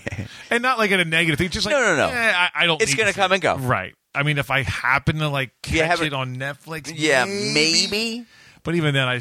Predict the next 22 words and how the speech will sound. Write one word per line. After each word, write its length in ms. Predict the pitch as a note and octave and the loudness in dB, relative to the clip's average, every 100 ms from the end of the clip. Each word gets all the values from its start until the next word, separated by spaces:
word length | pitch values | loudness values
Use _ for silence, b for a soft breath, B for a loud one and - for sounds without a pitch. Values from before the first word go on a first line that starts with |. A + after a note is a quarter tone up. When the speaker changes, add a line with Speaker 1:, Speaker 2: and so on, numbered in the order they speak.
| A#2 | -2
Speaker 1:
I, 200 | D3 E3 | 0 0
I 140 | - E3+ | 0 2
just, 180 | E3 E3 | 2 2
like, 100 | D3 | 2
I 80 | |
already 220 | D3 D3 C3 | 2 2 2
know 220 | C3+ C3+ | 2 2
what 400 | B2 A2+ B2+ - | 0 -4 -8 -6
this 200 | A#2 - | -8 0
is. 1080 | D3 C3 A#2+ G#2 G2+ F#2 - - - - - _ - | 2 2 0 -4 -10 -14 -16 -16 -20 -20 -20 _ -8
Speaker 2:
Yeah. 200 | A2 F#2 _ | -6 -6 _
Speaker 1:
And 300 | C#3 C3+ C3 C#3 | -2 0 0 -2
it's, 300 | D3+ - - - | -6 -8 -16 -6
it, 220 | D#3+ E3 _ _ _ - | -6 -6 _ _ _ -8
I 100 | C#3+ | -2
also, 200 | E3 D3+ | 0 0
like, 160 | D3+ C3+ | -2 -2
the 80 | D3 | -2
two 320 | - F#3 F3 | 2 2 4
main 300 | D#3 D3+ D3 | 4 4 4
people 200 | D3 C#3 | 4 4
aren't, 280 | C3+ C#3+ | 2 2